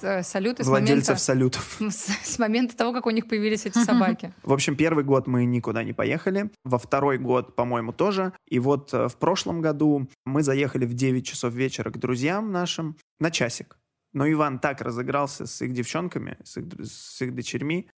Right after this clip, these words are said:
Speaker 2: что мы остались, встретили Новый год. Не, это был не прошлый, это был позапрошлый, год и девять Ивану было. И до трёх часов ночи сын тусил. Ну, то есть
Speaker 1: Ну,
Speaker 2: мы уехали домой
Speaker 1: много.
Speaker 2: примерно в час,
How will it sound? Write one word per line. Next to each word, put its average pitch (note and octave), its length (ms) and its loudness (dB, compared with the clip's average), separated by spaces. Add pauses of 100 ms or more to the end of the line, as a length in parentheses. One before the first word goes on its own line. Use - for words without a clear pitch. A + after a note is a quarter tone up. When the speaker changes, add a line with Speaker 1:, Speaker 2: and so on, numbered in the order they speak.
(100)
Speaker 2:
что - 180 -6
мы C3+ 140 0
остались, E3 640 -4
встретили - 480 -4
Новый B2+ 260 -2
год. F3 260 0 (120)
Не, C#3+ 80 -2
это B2+ 160 -4
был D3+ 160 2
не C#3+ 220 -4
прошлый, B2 380 -4
это C#3 120 -4
был B2+ 160 -4
позапрошлый, B2 580 -4
год C3 240 -2
и C3 40 -2
девять A2+ 360 -4
Ивану - 240 -6
было. - 240 -10 (300)
И C3+ 380 2
до C#3+ 180 4
трёх D3 260 2
часов - 340 -2
ночи D#3 500 -2
сын C3+ 300 -2
тусил. G#2 460 -4 (200)
Ну, - 180 2
то - 80 6
есть F#3 100 2
Speaker 1:
Ну, D#3+ 80 6
Speaker 2:
мы F3 60 4
уехали D#3 340 4
домой G#3 300 6
Speaker 1:
много. - 80 2
Speaker 2:
примерно C#3+ 340 2
в - 80 -8
час, G#3+ 400 -4